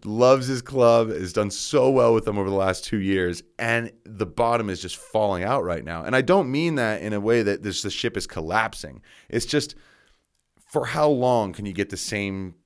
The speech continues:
that same tune out of the same players? And, and for how long can you get this style to work? Um, a lot of people say your second season in the Premier League is your most difficult.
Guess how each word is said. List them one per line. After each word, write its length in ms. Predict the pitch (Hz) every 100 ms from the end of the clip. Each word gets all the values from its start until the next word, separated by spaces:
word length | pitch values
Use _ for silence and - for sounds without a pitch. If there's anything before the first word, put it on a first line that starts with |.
| -
that 200 | 95 -
same 520 | - - 113 110 101
tune 360 | - 110 101
out 120 | 87 85
of 60 |
the 40 | 80
same 380 | - 92 87
players? 720 | 80 - 90 85 82 64 71
And, 160 | 95 90
and 160 | 90 87 95
for 140 | 104
how 200 | 113 117
long 280 | 107 104 98
can 120 | -
you 80 | 92
get 240 | 90 95
this 300 | - 87 - - - _
style 760 | - - - 104 101 98 90 82
to 160 | - 82
work? 540 | 80 92 - - - _ - _ _ _ -
Um, 580 | 90 87 87 85 85 - -
a 60 | 98
lot 180 | 104 107
of 60 |
people 200 | 113 110
say 200 | - 127
your 100 | 90
second 520 | - 92 - 104 -
season 320 | - 101 98 98
in 40 |
the 60 | 92
Premier 320 | - 98 101
League 280 | 101 107 95
is 120 | 80
your 80 | 87
most 300 | 87 90 -
difficult. 500 | 87 - - -